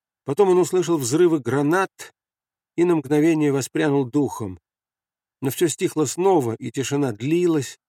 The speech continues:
и он понял, что всё кончено. Из лагеря пришла Мария, принесла оловянное ведёрко с жарким из зайца,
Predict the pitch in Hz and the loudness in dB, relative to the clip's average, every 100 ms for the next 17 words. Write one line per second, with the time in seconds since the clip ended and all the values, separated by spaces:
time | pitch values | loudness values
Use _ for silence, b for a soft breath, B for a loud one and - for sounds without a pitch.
0 | _ _ 156 170 131 - 139 123 120 - | _ _ 0 0 0 -2 0 0 -6 -10
1 | - 101 - - 151 147 - _ - 113 | -10 -10 -8 -4 -2 -4 -12 _ -10 -8
2 | 98 - 101 92 85 _ _ _ _ _ | -8 -10 -12 -14 -16 _ _ _ _ _
3 | _ _ _ _ _ - 135 185 190 165 | _ _ _ _ _ -6 0 2 4 2
4 | 160 - 147 - 170 151 143 160 143 135 | 2 0 -2 0 0 2 0 0 0 -2
5 | 120 - _ _ _ _ 117 117 127 160 | -2 -8 _ _ _ _ -6 -2 -2 0
6 | 175 - 139 135 160 170 147 135 123 117 | -2 0 -2 0 0 0 0 0 -2 -2
7 | 147 143 - 123 104 123 120 - 160 156 | -2 0 -2 -4 -4 -4 -6 -6 -4 -4
8 | 139 120 95 104 151 156 - - 123 | -4 -6 -6 -6 -2 -4 -6 -8 -10